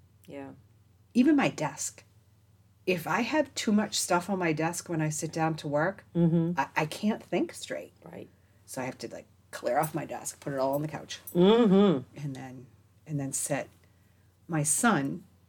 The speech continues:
Speaker 2: has stuffed a lot of stuff in his room. A lot. I am so excited for him to completely clear out that room so they can put the new floor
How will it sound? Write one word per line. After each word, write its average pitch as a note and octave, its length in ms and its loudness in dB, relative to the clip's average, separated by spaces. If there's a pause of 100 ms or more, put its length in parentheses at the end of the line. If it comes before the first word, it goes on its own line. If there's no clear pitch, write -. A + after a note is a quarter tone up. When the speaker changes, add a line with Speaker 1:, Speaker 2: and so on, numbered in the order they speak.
(300)
Speaker 2:
has D3+ 840 0 (1120)
stuffed - 540 -4
a D3+ 60 0
lot D3 420 0
of C#3+ 80 -8
stuff - 280 -6
in A#2 80 -12
his A2 220 -18
room. - 180 -20 (380)
A C3 60 -6
lot. A#2+ 300 -6 (800)
I G3+ 140 2
am B3 180 6
so A3+ 600 6
excited E3+ 800 -2 (500)
for - 220 2
him E3 300 0
to - 180 -4
completely E3+ 1080 2
clear A3 580 6
out A#3+ 200 4
that F3+ 200 -4
room E3 440 -2 (600)
so - 140 -10
they C#3 120 0
can E3 120 -4
put F3+ 120 -2
the G3+ 60 2
new G#3 100 6
floor D3+ 280 -2